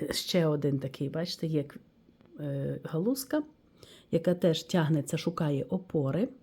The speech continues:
І хочу вам зауважити на те, що, подивіться, незалежно від того, що ці гілочки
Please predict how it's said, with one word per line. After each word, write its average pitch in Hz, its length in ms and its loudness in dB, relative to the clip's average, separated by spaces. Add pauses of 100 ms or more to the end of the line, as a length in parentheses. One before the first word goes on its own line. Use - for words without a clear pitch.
(840)
І 226 240 6
хочу 214 380 4
вам 196 220 6
зауважити 175 600 6
на 165 140 6
те, 220 220 4
що, 196 200 0
подивіться, 170 500 2
незалежно 190 560 6
від 202 260 0
того, 139 360 0
що - 220 -8
ці 220 220 0
гілочки 156 760 2